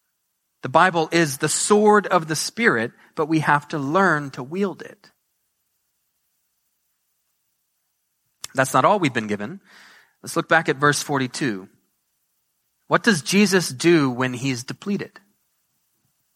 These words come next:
What does Jesus do after a long, exhausting night of healings and exorcisms? He spends time in prayer.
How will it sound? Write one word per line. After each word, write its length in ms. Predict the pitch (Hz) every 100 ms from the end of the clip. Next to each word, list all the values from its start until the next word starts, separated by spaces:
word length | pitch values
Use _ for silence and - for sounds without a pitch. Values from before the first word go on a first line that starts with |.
| _ _ _ _ _ _ _ _ _ _ -
What 140 | 185
does 140 | 220
Jesus 440 | 160 196 190 190 151
do 360 | 139 160 135
after 280 | 131 131 135
a 60 | 123
long, 600 | 123 139 156 160 160 151
exhausting 800 | 143 123 131 143 143 - 147 127
night 360 | 113 110 107 - - -
of 100 | 110
healings 560 | - 143 139 135 131 113
and 100 | 104
exorcisms? 1000 | 101 - - 67 - - 147 - - - _ _ _ _ _ _ _ _ _ _ _ _ _ _ _ _ _ _ _ -
He 80 |
spends 280 | - 165 160
time 220 | 180 175
in 80 | 175
prayer. 400 | 170 180 185 -